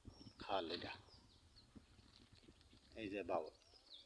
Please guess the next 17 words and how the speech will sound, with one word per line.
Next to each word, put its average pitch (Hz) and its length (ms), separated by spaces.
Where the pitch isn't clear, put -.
দেখেন 101 240
কত - 280
বড় 117 180
হাইটের 104 400
বাউল। 82 240
দেখেন - 240
কোন 131 160
দিকে 127 260
করে 113 180
গেছে 123 260
তাই 113 120
দেখেন, 92 220
আপনাকে 104 300
সব 113 120
দেখাচ্ছি। - 340
দেখেন - 240
অবস্থাটা, - 520